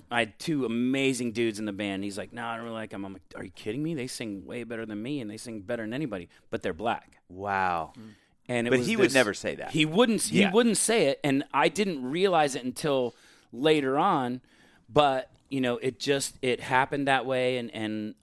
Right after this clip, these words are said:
Speaker 1: you know, this is, this is something I'm not proud of
Speaker 2: Right.
Speaker 1: because, you know, now suddenly I'm an Aryan band, which is not what we were. You know, it was
Speaker 2: Right.
Speaker 1: just guys that like to sing,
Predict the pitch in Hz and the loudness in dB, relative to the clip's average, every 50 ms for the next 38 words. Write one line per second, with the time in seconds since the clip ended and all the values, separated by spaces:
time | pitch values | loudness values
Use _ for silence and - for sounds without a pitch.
0 | _ - 110 107 101 98 95 98 101 117 120 - 127 117 107 - - - 120 117 | _ -8 -6 -4 -2 -2 -2 -2 -4 -6 -6 -6 -6 -8 -8 -10 -10 -8 -6 -6
1 | 120 - 113 - - 143 127 117 113 110 104 104 107 107 110 110 110 113 113 113 | -6 -6 -6 -6 -4 -4 -4 -4 -4 -4 -4 -2 -2 -2 -2 0 0 2 2 0
2 | 113 - - _ - - - - 110 107 110 123 127 107 92 85 82 87 92 90 | -2 -4 -8 _ -20 -12 -4 0 2 4 4 4 4 2 0 -2 -2 -4 -6 -6
3 | 90 90 90 90 - - 110 101 98 98 92 - - - - - - _ - 107 | -4 -4 -4 -4 -2 0 2 2 2 0 -4 -8 -14 -20 -20 -20 -20 _ -8 -4
4 | 113 110 104 104 104 110 113 117 113 - - - 127 117 117 117 113 110 110 107 | -2 -2 0 0 2 2 2 2 2 0 0 0 0 0 0 -2 -2 -2 -2 -2
5 | 104 104 107 104 101 101 98 98 - _ _ - - 120 120 120 123 123 123 123 | -2 -2 -4 -4 -4 -6 -6 -8 -12 _ _ -4 2 4 6 6 6 4 4 2
6 | 117 113 110 107 110 107 104 98 90 110 104 110 120 110 95 90 90 95 92 92 | 2 0 0 0 0 -2 -4 -2 2 4 6 6 6 4 4 2 0 -2 -4 -6
7 | 101 98 - 107 98 95 107 110 113 110 110 - 104 101 87 95 92 85 95 120 | -8 -6 -6 -6 -6 -4 -2 0 0 0 0 -2 -4 -4 -4 -4 -6 -2 0 2
8 | 131 117 101 98 104 104 107 101 95 87 87 98 117 104 - - - - 107 104 | 2 2 2 0 -2 -2 0 0 0 0 -2 -4 -6 -8 -8 -6 -2 -2 0 2
9 | 113 117 117 107 101 110 101 101 107 117 117 110 - - 104 - - - 160 147 | 2 0 -2 -2 -4 -6 -6 -4 -2 0 0 -2 -2 -6 -8 -6 -4 -2 -2 -2
10 | 120 113 113 | -2 -4 -6